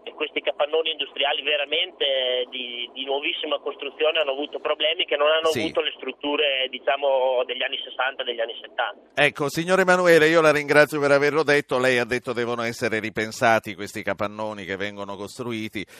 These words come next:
Speaker 2: Sicuramente, eh, dovrà essere anche indagato su perché siano stati costruiti così. Graziano Del Rio è presidente dell'anci, l'Associazione Nazionale dei Comuni,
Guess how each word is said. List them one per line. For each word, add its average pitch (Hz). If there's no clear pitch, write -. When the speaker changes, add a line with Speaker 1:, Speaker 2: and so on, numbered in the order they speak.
Speaker 2:
Sicuramente, 104
eh, 92
dovrà 98
essere 98
anche 98
indagato 95
su -
perché 107
siano 80
stati 87
costruiti 85
così. 85
Graziano 156
Del 156
Rio 165
è 151
presidente 135
dell'anci, 120
l'Associazione 101
Nazionale 101
dei 98
Comuni, 113